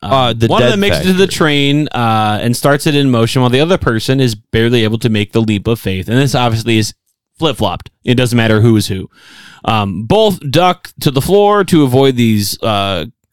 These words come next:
Speaker 1: earthquakes as the building's blowing up. Uh, Claire, in a state of fear, gives Sherry the vaccine for the G virus infection that was earlier forced upon her. To everyone's relief, the vaccine quickly stabilizes, then kills the virus inside of Sherry. She
Speaker 2: That's
Speaker 1: recovers with a
Speaker 2: weird.
Speaker 1: smile.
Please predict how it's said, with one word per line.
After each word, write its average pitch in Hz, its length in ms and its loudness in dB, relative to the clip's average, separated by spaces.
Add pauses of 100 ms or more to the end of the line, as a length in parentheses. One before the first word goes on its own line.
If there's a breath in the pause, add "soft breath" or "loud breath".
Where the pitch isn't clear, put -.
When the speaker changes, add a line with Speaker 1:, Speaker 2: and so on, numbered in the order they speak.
Speaker 1:
earthquakes 170 580 0
as 113 120 -2
the 110 100 0
building's 120 760 -2
blowing 120 680 -2
up. 110 240 -2 (440 loud breath)
Uh, 113 220 0
Claire, 185 420 0
in 156 80 0
a 143 60 2
state 147 220 0
of 127 120 -2
fear, 165 240 2
gives 131 380 -2
Sherry 170 520 2
the 113 160 0
vaccine 143 640 -2
for - 120 -6
the 117 100 2
G 135 240 0
virus 104 360 -2
infection 107 560 -2
that 98 200 -4
was 101 240 -2
earlier 101 340 -4
forced 104 320 -4
upon 160 300 0
her. 101 260 -4 (500 loud breath)
To 156 180 4
everyone's 202 540 2
relief, 120 380 2
the 127 80 0
vaccine 135 480 0
quickly 165 280 -2
stabilizes, 180 800 0
then 120 200 -2
kills 175 320 -4
the - 100 -4
virus 95 400 -4
inside 98 280 -4
of 92 80 -8
Sherry. 107 340 -2
She 135 160 -4
Speaker 2:
That's 110 240 0
Speaker 1:
recovers 202 260 2
with 101 100 2
a - 20 2
Speaker 2:
weird. 139 100 0
Speaker 1:
smile. 110 440 -2